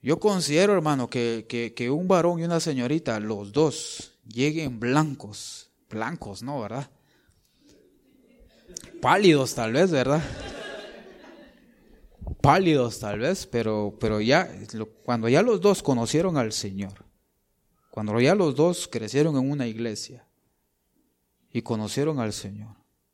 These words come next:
yo soy de la idea de que ellos necesitan el poder de Dios para hacer la proeza de llegar, eh, vestidos de blanco los dos a la boda.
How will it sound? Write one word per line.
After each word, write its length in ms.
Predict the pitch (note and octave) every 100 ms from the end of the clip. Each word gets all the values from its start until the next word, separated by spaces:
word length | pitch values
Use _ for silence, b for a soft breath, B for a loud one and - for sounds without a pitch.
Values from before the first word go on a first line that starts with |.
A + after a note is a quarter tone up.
| _ _ _ _ _ b b b b b _ _
yo 120 | C3
soy 180 | C3 D3+
de 120 | D3+
la 160 | B2+ A2
idea 320 | A2 B2+ D3
de 140 | B2 A#2
que 140 | A2+
ellos 340 | C3 C#3+ C#3+
necesitan 720 | A#2 G#2 G2+ C#3 D3 C#3 A2+ - _ _ _
el 240 | - A2+ G#2
poder 500 | A2 A2 A#2+ D3 D3+
de 160 | B2
Dios 640 | A2+ C#3+ F#3+ - - - _ _ _ _ _ _ _ _
para 240 | A#2+ A2 A2
hacer 260 | - C#3
la 200 | D3 C3
proeza 520 | A#2+ A2 C3 E3 C#3+
de 180 | A#2 G#2+
llegar, 580 | G#2 G#2 A2 C3+ D#3 -
eh, 240 | A#2+ A2 G#2
vestidos 500 | G#2 - B2+ C3 A2+
de 100 | G#2+
blanco 480 | A2+ B2 C3 A#2
los 200 | G#2 G2+
dos 240 | A2+ A#2 -
a 80 | G#2+
la 140 | G2+
boda. 340 | F#2+ G#2 -